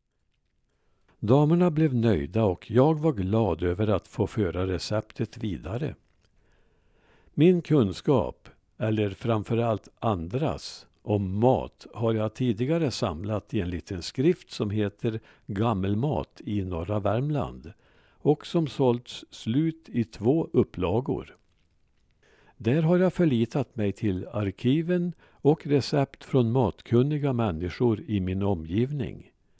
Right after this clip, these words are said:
Visst finns det gamla mattraditioner i bygden.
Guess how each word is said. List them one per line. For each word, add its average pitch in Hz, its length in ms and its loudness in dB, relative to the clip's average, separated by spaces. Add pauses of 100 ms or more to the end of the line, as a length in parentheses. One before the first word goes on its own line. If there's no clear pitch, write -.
(720)
Visst 139 380 0
finns 113 420 2
det 110 180 0
gamla 98 420 -2
mattraditioner 107 1160 -2
i 95 80 0
bygden. 78 500 -8